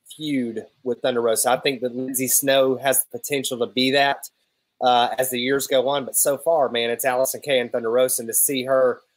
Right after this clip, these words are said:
and, uh, Thunder Rosa interact here to set up the potential showdown.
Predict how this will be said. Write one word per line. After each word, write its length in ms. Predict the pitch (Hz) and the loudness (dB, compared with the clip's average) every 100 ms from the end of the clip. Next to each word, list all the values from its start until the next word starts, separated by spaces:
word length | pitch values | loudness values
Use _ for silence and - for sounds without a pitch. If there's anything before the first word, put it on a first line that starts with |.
| _ _ 131 | _ _ -2
and, 380 | 123 120 113 117 | 0 0 0 2
uh, 180 | 113 | 2
Thunder 240 | 113 139 123 | 0 0 2
Rosa 340 | 131 135 135 135 | 4 2 -2 -4
interact 440 | 117 127 123 123 | 2 2 0 -2
here 140 | 147 | -4
to 80 | 120 | 0
set 320 | - - 190 | 0 2 4
up 320 | 196 170 139 _ _ - _ - | 4 4 0 _ _ -20 _ -2
the 100 | 135 | -2
potential 880 | 135 - - 202 214 - 220 220 - _ _ _ | -2 -2 -2 0 0 0 2 2 -2 _ _ _
showdown. 880 | - - 247 208 135 120 110 107 | -6 2 4 4 4 2 2 -2